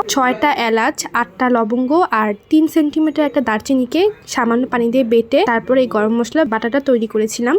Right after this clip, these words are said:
তবে আপনারা চাইলে এখানে গরম মশলা বাটার পরিবর্তে গরম মশলা গুঁড়াও ব্যবহার করতে পারেন। তবে আমার কাছে মনে হয় এই কাবাবটায় গরম মশলা গুঁড়ার থেকে গরম মশলা বাটা ব্যবহার করলে ঘ্রাণটা বেশি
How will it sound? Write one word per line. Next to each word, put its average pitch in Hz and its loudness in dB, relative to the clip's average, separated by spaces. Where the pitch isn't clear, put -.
তবে 254 2
আপনারা 285 -2
চাইলে 311 2
এখানে 285 -4
গরম 226 0
মশলা 247 -2
বাটার 247 -2
পরিবর্তে 226 -4
গরম 220 2
মশলা 254 0
গুঁড়াও 240 2
ব্যবহার 208 -4
করতে 208 -6
পারেন। 226 2
তবে 277 0
আমার 247 -2
কাছে - -4
মনে 294 0
হয় 277 0
এই 240 2
কাবাবটায় 233 -2
গরম 226 2
মশলা 262 -6
গুঁড়ার 262 2
থেকে 285 -2
গরম 226 0
মশলা 285 0
বাটা 208 0
ব্যবহার 233 0
করলে 226 -4
ঘ্রাণটা 233 2
বেশি 226 0